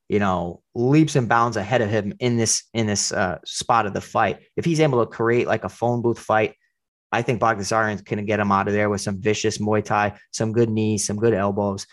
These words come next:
Even on the outside, Baghdasaryan's striking is just phenomenal. You saw him in his, in his previous fight against Colin Anglin, where he is able to scramble back to his feet, you know, got a knockdown,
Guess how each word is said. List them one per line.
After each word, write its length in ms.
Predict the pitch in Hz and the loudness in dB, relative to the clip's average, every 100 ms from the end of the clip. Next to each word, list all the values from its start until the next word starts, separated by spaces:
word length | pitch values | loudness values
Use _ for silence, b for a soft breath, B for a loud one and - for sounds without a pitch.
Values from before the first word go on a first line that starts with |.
| b - | b 0
Even 160 | 196 | 4
on 120 | 165 | 4
the 140 | 113 104 | 2 4
outside, 400 | 107 104 107 104 | 2 2 0 0
Baghdasaryan's 640 | 113 110 107 110 107 101 | -2 -2 -2 0 -2 -6
striking 440 | - 110 101 107 101 | -4 -2 -2 -4 -8
is 120 | - | -4
just 380 | 107 - - - | -4 -6 -10 -6
phenomenal. 680 | 110 104 101 104 104 104 b b - | -2 2 2 2 0 -2 b b -6
You 80 | 117 | -2
saw 260 | 131 127 | 2 2
him 240 | 120 123 117 | 2 -2 -4
in 140 | 110 | -6
his, 240 | 101 - - - | -6 -8 -14 -10
in 140 | 110 104 | -6 -6
his 100 | - | -4
previous 340 | 117 113 107 | -2 0 0
fight 240 | 110 110 | 0 0
against 220 | 98 98 - | -2 -6 -2
Colin 280 | 107 104 | 0 2
Anglin, 360 | 98 107 110 104 b b b | 0 -2 -2 -4 b b b
where 440 | - 120 120 117 - | 0 4 4 2 -2
he 540 | - 135 135 127 - _ _ _ _ | -2 0 2 0 -4 _ _ _ _
is 160 | 139 139 | 2 4
able 140 | 147 | 4
to 60 | 120 | 4
scramble 360 | - 127 127 113 | 0 0 0 2
back 240 | 113 113 | 0 0
to 80 | 117 | -4
his 120 | 104 | -6
feet, 500 | - 120 120 113 - _ _ - - | -6 -2 0 -2 -6 _ _ -18 -12
you 140 | - 107 | -4 -2
know, 100 | 101 | 0
got 180 | 110 | 0
a 40 | 110 | 0
knockdown, 680 | 110 107 - 107 107 101 | 0 0 0 2 4 2